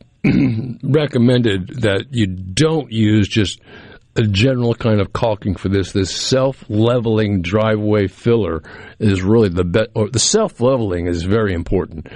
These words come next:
Uh, and, and then ma-, use the right kind of filler for that purpose. Don't just go out and buy, uh,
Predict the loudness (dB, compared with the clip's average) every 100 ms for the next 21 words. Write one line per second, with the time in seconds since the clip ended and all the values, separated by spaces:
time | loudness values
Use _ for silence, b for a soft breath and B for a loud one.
0 | B B -2 0 0 0 0 0 -2 0
1 | 0 0 -2 -4 -2 0 0 2 -2 0
2 | 2 2 0 0 0 2 2 0 -4 -2
3 | 0 -2 0 0 0 -2 0 0 2 -2
4 | -2 -2 -2 -2 -6 -12 B B 0 0
5 | -2 0 0 2 2 2 2 0 -4 B
6 | B B 0 2 0